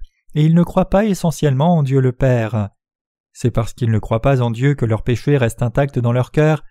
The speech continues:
et c'est pour cela qu'ils disent : « Dieu est un menteur, il ne nous a pas sauvés ainsi. » En d'autres termes,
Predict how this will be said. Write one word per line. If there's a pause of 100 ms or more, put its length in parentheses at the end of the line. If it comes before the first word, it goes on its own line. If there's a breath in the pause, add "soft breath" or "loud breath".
(360)
et
c'est
pour
cela
qu'ils
disent : « (560)
Dieu
est
un
menteur, (260)
il
ne
nous
a
pas
sauvés
ainsi. » (720)
En
d'autres
termes,